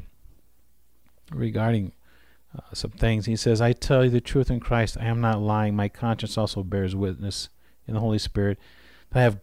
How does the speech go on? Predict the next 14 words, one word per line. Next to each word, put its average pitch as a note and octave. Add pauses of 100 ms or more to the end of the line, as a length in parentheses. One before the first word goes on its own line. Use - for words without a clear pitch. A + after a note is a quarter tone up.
great B2
sorrow - (380)
and A#2
continual A#2
grief G2+
in G2
my F2+
heart. E2+ (920)
For -
I G#2
wish A#2+
that G2+
I G2+
myself G#2+